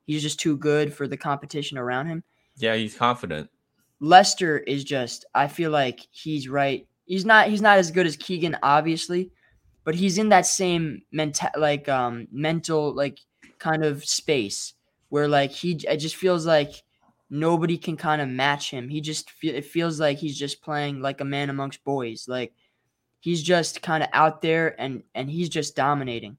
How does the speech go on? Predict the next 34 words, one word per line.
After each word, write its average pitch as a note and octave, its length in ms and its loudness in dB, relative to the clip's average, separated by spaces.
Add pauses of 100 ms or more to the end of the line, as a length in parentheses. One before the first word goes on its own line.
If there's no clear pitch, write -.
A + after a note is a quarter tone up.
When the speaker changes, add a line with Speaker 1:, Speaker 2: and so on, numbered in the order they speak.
(600)
Speaker 1:
Um, C3 320 -2
I D3+ 60 0
think G#3 120 2
he's G3 160 4
averaging, F#3 360 8
like, C#3+ 180 2
t-, - 760 -20
around D3+ 400 -2
twenty-four E3 760 -4
points D#3+ 500 -6
on, C#3 160 -6
like, B2+ 180 -6 (220)
fifty-four, D3+ 1300 -4
fifty D3 340 -8
splits C#3+ 460 -8
or D3 40 -10
something. D3+ 400 -6
Like, C3 200 -4 (680)
he's G3 200 2
just, A#3 380 4
he F3 180 0
just F#3 200 0
doesn't F#3 280 8
see F#3 160 -2
anyone F3 320 0
in D3+ 80 -6
front D3+ 260 -4
of D#3+ 120 -6
him. F3+ 180 -4
He's E3 220 -10
just D#3 260 -8
getting D3+ 220 0
shots D3 440 0
off. D3+ 300 0